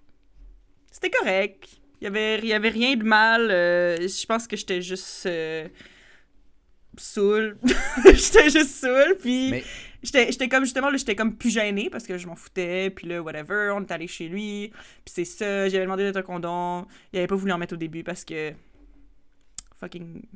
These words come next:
Speaker 1: stupide, mais en tout cas, c'est pas grave. Euh, fait que c'est ça. Fait que ça, c'était stupide, mais j'ai, finalement, j'avais réussi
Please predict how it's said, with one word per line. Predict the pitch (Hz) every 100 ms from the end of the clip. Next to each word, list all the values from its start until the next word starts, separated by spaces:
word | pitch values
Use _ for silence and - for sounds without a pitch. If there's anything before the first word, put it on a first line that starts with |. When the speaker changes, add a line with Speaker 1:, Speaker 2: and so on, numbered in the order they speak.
| 185 _ _ - _ -
Speaker 1:
stupide, | - - 247 269
mais | -
en |
tout | -
cas, |
c'est | 196
pas | - -
grave. | - - - -
Euh, | 202 202 202 208 202 208 - - -
fait | -
que | 202
c'est | 214
ça. | 302 453 - - -
Fait | 220
que | 220
ça, |
c'était | 277 262
stupide, | 226 311 415
mais | 277 370
j'ai, | 262
finalement, | 240 254 247
j'avais | 254 220
réussi | 220 226